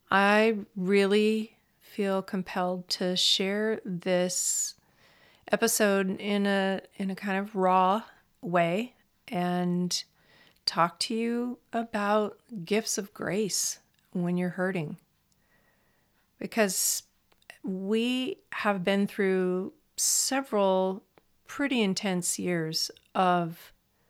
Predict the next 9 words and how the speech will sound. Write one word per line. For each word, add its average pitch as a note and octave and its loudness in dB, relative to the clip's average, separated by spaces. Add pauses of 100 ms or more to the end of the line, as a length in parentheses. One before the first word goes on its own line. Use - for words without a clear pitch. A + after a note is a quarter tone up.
(800)
loss E3 2 (540)
and F3 -2
change F3+ 0 (680)
that F#3+ 2
we F#3 0
had E3+ 0 (120)
n-, F3 -2
no G3+ 2 (220)
real E3 0